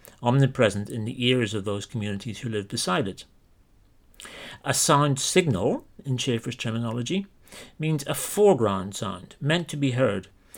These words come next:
which can be a warning sound of some kind, say an alarm bell, or simply any sound event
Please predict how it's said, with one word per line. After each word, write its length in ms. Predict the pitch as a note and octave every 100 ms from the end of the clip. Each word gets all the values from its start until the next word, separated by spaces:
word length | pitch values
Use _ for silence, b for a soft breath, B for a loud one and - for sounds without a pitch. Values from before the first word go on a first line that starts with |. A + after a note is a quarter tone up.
| B
which 160 | - -
can 120 | E3
be 160 | F3 G#3
a 60 |
warning 420 | F3 F3 A3 G#3
sound 360 | C#3 B2+ G2+ F#2+
of 100 | F#2+
some 320 | - G#2+ G2
kind, 400 | F#2+ F#2+ F#2 D3+
say 340 | - G#2 F2+ G#2+
an 180 | A2
alarm 440 | F#2+ G2+ A2 C3 B2+
bell, 360 | F#2 F#2+ C#3+ - _ B B B B
or 120 | F#3
simply 380 | F#3 G#3 F#3+ F#3
any 200 | G3 A#3+
sound 340 | A#3 C#3 D#3+ D3
event 340 | F#2+ F#2 -